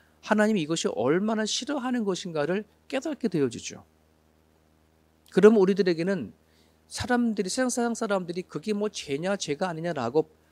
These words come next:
말하기 전에 내 양심이 그것을 안다는 것입니다.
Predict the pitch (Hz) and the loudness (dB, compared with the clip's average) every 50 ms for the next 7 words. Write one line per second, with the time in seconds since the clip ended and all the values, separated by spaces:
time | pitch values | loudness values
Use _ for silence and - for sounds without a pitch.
0 | _ - - 110 135 143 165 185 202 - 233 - - 139 127 160 180 147 101 101 | _ -8 -4 -2 0 0 0 0 0 -2 -4 -2 -2 -2 -2 -2 -2 -2 -4 -8
1 | _ _ _ _ _ 127 127 151 180 226 233 208 151 131 147 151 - - 180 180 | _ _ _ _ _ 0 4 4 4 4 4 0 -2 -4 -6 -6 -6 -4 -4 -6
2 | 175 - - 131 135 131 120 - - 180 196 - _ - - 113 117 131 143 170 | -6 -8 -8 -6 -4 -4 -4 -4 -6 -8 -8 -10 _ -12 -8 -6 -6 -4 -4 -4
3 | 185 196 175 131 107 - - 104 - - - - | -4 -4 -6 -6 -8 -8 -10 -12 -14 -18 -20 -20